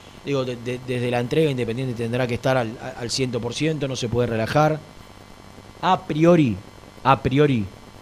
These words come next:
yo no sé si el empate es un mal resultado. A priori, ¿eh? Eh, no sé, no sé los últimos de Unión. Después fíjate,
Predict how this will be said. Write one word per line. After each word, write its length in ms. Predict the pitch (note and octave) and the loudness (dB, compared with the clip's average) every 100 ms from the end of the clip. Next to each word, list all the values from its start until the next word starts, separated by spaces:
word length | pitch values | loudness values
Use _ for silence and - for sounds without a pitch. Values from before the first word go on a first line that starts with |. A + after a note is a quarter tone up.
| - - - - - - - | -20 -20 -20 -20 -20 -18 -8
yo 80 | D3+ | -8
no 80 | C3 | -6
sé 120 | A#2+ | -8
si 120 | C3 | -6
el 60 | B2 | -6
empate 300 | A#2 B2+ A#2 | -4 -4 -6
es 100 | A2 | -6
un 80 | |
mal 180 | A2 G#2+ | -6 -4
resultado. 500 | G2+ G2 F#2+ F#2 E2+ D#2 - | -6 -8 -8 -6 -8 -10 -4
A 160 | C3 - | -2 -2
priori, 460 | C3 B2 G2+ G2 | -4 -6 -6 -8
¿eh? 80 | A2 C3+ - - - - - - - - - - - | -8 -10 -16 -20 -20 -20 -20 -20 -20 -20 -20 -20 -16
Eh, 120 | - B2 | -12 -6
no 140 | D3+ | -4
sé, 220 | - F#3 E3 | -4 -6 -6
no 100 | D3+ | -8
sé 120 | F#3 | -6
los 220 | E3+ - | -8 -6
últimos 420 | F#3 A#2+ A2+ G#2 | -6 -6 -10 -8
de 60 | G#2+ | -8
Unión. 240 | G#2+ G2+ G2+ | -8 -8 -8
Después 200 | A2+ F3+ | -8 -6
fíjate, 400 | E3+ A2+ F#2 | -6 -6 -6